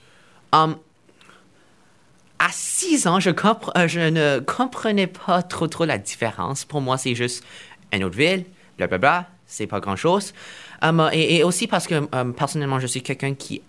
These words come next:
aime apprendre une nouvelle chose, aime aller dans, dans un nouvel environnement. Donc, euh, dans les premiers mois, tout ce que j'ai fait, c'est de juste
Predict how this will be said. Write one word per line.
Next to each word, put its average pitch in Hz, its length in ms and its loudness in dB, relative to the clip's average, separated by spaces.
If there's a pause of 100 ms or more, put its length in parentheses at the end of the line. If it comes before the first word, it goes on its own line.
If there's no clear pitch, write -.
(180)
aime 165 320 2
apprendre 104 260 -6
une 101 60 -6
nouvelle 95 140 -8
chose, - 120 -8 (120)
aime 208 400 0
aller 113 220 -4
dans, 107 240 -4
dans 107 80 -4
un 104 40 -4
nouvel 104 260 -4
environnement. 95 480 -4
Donc, 107 280 -4
euh, 107 180 -4 (500)
dans 135 100 0
les 139 100 2
premiers 147 300 0
mois, 131 340 0 (120)
tout - 180 -2
ce 180 100 -2
que 180 100 2
j'ai 156 160 0
fait, 139 200 0
c'est 139 120 -4
de 123 120 0
juste 113 300 -4